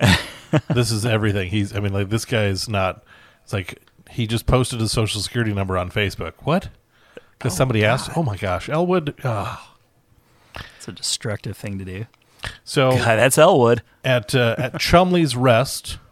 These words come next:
Speaker 2: which sounds like such a, you know, magical place.
Speaker 1: <laughs>
Speaker 2: Chumley's Rest.
Speaker 1: Sounds like a bait store
Speaker 2: Yeah.
Speaker 1: almost.
Speaker 2: "Welcome to Chumley's Rest.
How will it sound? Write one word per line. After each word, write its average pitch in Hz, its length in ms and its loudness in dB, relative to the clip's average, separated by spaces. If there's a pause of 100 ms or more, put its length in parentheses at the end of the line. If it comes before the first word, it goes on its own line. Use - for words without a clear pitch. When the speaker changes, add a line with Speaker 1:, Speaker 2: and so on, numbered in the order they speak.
(240)
Speaker 2:
which 120 200 -2
sounds 113 300 2
like 107 180 -2
such - 280 -4
a, 104 120 -2 (220)
you 110 140 -6
know, 90 100 -6
magical 95 440 -6
place. 92 220 0 (540)
Speaker 1:
<laughs> - 480 -6
Speaker 2:
Chumley's 160 580 2
Rest. 92 460 -6 (1700)
Speaker 1:
Sounds - 180 -8
like - 120 -2
a 123 60 6
bait 107 460 -2
store 90 540 -2
Speaker 2:
Yeah. 107 220 6
Speaker 1:
almost. 90 380 -4 (100)
Speaker 2:
"Welcome 185 420 2
to 117 80 -8
Chumley's 202 500 0
Rest. 101 520 -4